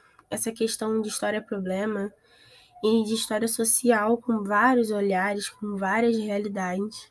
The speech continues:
Ele gosta de trazer esse problema, né? Essa problematização, essa história social,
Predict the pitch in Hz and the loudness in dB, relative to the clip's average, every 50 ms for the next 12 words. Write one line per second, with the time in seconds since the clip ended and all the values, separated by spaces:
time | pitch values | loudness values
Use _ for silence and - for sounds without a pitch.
0 | _ _ _ _ _ _ _ _ _ _ _ _ _ _ _ 226 240 254 254 254 | _ _ _ _ _ _ _ _ _ _ _ _ _ _ _ 2 2 4 4 4
1 | 254 254 - 262 262 262 254 - 269 269 262 240 226 220 220 226 240 240 - 240 | 2 4 4 4 2 2 2 4 4 4 4 4 2 0 0 0 0 0 -2 -4
2 | 226 233 226 214 208 202 196 190 196 214 208 202 190 190 190 185 190 196 214 220 | -4 -4 -4 -4 -2 -4 -4 -2 -2 -4 -4 -4 -4 -4 -4 -4 -4 -6 -6 -8
3 | - - _ _ _ _ _ _ _ _ 214 202 - - - - 208 202 202 202 | -12 -18 _ _ _ _ _ _ _ _ -6 -6 -6 -8 -6 -6 -4 -4 -2 -2
4 | 202 202 202 202 - - 208 208 - - - - 185 190 196 208 202 196 190 185 | -2 -2 -4 -4 -4 -4 -4 -2 0 0 0 0 -2 -4 -4 -4 -4 -4 -4 -2
5 | 190 190 - - 208 196 - - 196 196 196 202 - - 208 202 - - - 208 | -2 -2 -2 -2 -2 -8 -8 -6 -6 -4 -2 -2 -2 -2 0 0 0 0 0 -2
6 | 196 185 180 175 185 226 | -2 -2 -2 -2 -2 -4